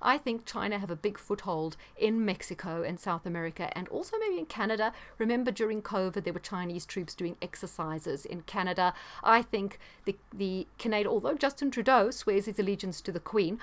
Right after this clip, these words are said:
not to the Canadian people, he swears his allegiance to the Queen and offers to carry out all the instructions of the Privy Council. So Canada was once totally under the sway of the Council of three hundred, you know, the, the Royal Institute of Economic Affairs, but not so much anymore.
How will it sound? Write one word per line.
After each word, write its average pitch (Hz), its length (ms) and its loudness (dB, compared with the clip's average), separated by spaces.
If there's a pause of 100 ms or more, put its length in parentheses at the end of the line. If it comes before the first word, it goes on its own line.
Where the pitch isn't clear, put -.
not 427 140 8
to 453 100 6
the 440 60 12
Canadian 339 420 6
people, - 340 -2 (240)
he 302 180 8
swears 277 260 2
his 262 140 -2
allegiance 240 340 0
to 233 100 -4
the 202 100 -6
Queen 220 380 0
and 196 140 0
offers 202 300 -2
to - 120 -12
carry 196 300 4
out 185 200 6
all 220 220 6
the 208 120 4
instructions 196 500 0
of 180 80 -8
the - 80 -6
Privy 180 260 -2
Council. 175 500 -2
So - 120 -6
Canada 214 340 2
was 190 160 -2
once 196 280 0
totally 196 400 0
under 160 140 -4
the 151 100 -6
sway 185 280 2
of 165 100 0
the - 60 -16
Council 180 380 -4
of 147 80 -6
three 175 200 -2
hundred, 175 380 -2 (520)
you 202 80 6
know, 165 180 0
the, 165 320 -2
the 85 160 -4
Royal 185 240 -2
Institute 175 320 -4
of 170 140 -4
Economic 165 320 -6
Affairs, 175 400 0
but 185 120 -4
not 175 220 -6
so 214 100 -2
much 170 240 -2
anymore. 202 580 2